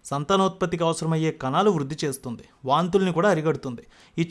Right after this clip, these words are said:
చుక్కకూర ఆకుని బాగా నమిలి బుగ్గన ఉంచితే పంటిపోటు కూడా తగ్గుతుంది. So, మొత్తానికి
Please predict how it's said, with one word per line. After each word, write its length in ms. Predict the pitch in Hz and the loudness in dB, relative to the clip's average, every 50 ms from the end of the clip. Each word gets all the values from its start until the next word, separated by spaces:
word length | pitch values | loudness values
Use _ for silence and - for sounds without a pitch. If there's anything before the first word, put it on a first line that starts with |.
| - | 0
చుక్కకూర 380 | 170 170 226 240 233 269 262 247 | 0 0 0 0 2 4 4 6
ఆకుని 300 | 220 202 196 214 208 202 | 6 4 4 2 2 0
బాగా 400 | 151 127 131 131 151 165 190 185 | 0 -2 -2 -2 -2 0 -2 0
నమిలి 340 | 170 160 156 160 175 247 277 | 0 0 0 -2 -4 -6 -8
బుగ్గన 340 | 220 135 127 131 131 156 190 | -8 -6 -6 -6 -2 -2 0
ఉంచితే 460 | 190 175 160 170 165 196 208 127 - - _ _ - | 2 0 0 0 0 -2 -2 -2 -4 -10 _ _ -2
పంటిపోటు 480 | 147 170 175 170 240 - 214 202 202 175 | -2 0 0 0 0 2 2 2 2 0
కూడా 200 | - 131 156 185 | -2 -4 -4 -4
తగ్గుతుంది. 580 | 175 151 123 120 139 135 - 127 113 - - - _ _ - - | -4 -6 -6 -6 -6 -6 -8 -10 -12 -12 -16 -20 _ _ -10 -6
So, 80 | 151 131 | -6 -6
మొత్తానికి 580 | 127 127 - - 190 196 185 208 220 147 135 | -6 -4 -2 0 0 0 0 0 -4 -6 -6